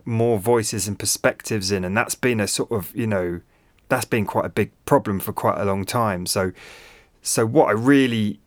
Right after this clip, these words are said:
uh, am very keen to get across to people is that, that we don't think that video game music is one thing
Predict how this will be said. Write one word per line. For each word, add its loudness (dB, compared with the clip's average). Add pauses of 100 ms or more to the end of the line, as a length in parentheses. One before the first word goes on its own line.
(100)
uh, -2
am 0
very 6
keen 0
to -4
get 2
across 0
to -8
people -2
is -2
that, 0
that 0
we 2
don't 4
think 0
that -2
video 2
game 0
music -2
is 0
one 2
thing -4